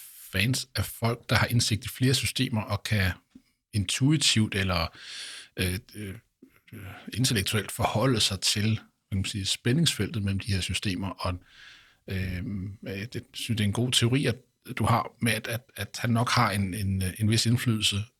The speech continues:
Øhm, og han har ligesom kunne holde de her to ting op mod hinanden og sagt, at sige, med den udvikling og den risiko, der er i, i, øh,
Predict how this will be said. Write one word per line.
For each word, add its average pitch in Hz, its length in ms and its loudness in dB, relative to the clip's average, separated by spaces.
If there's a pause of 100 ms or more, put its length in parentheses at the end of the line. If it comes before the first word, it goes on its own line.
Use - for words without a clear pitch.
Øhm, 98 280 -2 (360)
og 104 220 2
han 123 140 6
har 117 100 8
ligesom 123 240 6
kunne 123 160 4
holde 98 180 6
de 104 120 4
her 107 60 6
to - 240 0
ting - 180 0
op 117 140 2
mod 117 80 4
hinanden 98 240 4
og 107 60 2
sagt, 101 280 0
at 104 100 -2
sige, 110 140 2
med 101 80 4
den 131 160 4
udvikling 120 560 2
og - 60 -2
den 113 160 4
risiko, 110 340 2
der - 120 2
er 107 140 4
i, 95 220 2 (800)
i, 101 180 2
øh, 92 100 2